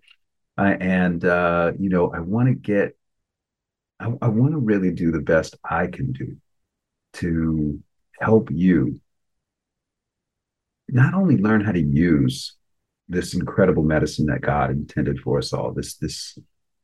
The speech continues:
God-given medicine, right? But to find the joy in using it, find the joy in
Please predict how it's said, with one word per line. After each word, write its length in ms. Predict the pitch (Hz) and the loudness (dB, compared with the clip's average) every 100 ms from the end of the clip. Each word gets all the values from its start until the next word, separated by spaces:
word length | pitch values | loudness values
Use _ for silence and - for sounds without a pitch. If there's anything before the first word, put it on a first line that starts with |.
| _ _ _ _ _ - | _ _ _ _ _ -4
God-given 920 | - 110 107 90 - 90 85 76 76 71 | 0 2 2 0 -2 -2 0 0 0 0
medicine, 580 | 87 92 - - - - _ _ _ | 2 0 -2 -8 -18 -20 _ _ _
right? 300 | - 76 156 - _ _ _ _ _ _ _ _ | -10 -8 -8 -12 _ _ _ _ _ _ _ _
But 340 | 92 101 - _ | -4 -4 -4 _
to 640 | 98 107 104 101 98 95 - _ _ _ _ _ _ - | 0 4 4 4 2 -2 -10 _ _ _ _ _ _ -20
find 400 | - 107 123 113 | -8 -2 2 2
the 60 | 95 | 2
joy 680 | 90 - 90 85 - - _ _ _ _ _ _ _ _ _ | -4 -4 0 0 0 -4 _ _ _ _ _ _ _ _ _
in 200 | 98 87 | -8 -6
using 300 | 73 62 - 76 | -6 -8 -14 -20
it, 80 | - _ _ _ _ | -20 _ _ _ _
find 360 | 95 113 127 | -4 2 2
the 60 | 104 | 2
joy 720 | 90 98 98 104 90 57 - _ _ _ _ - | -2 0 4 4 4 0 -4 _ _ _ _ -6
in 640 | 90 82 82 80 76 | -2 0 2 2 0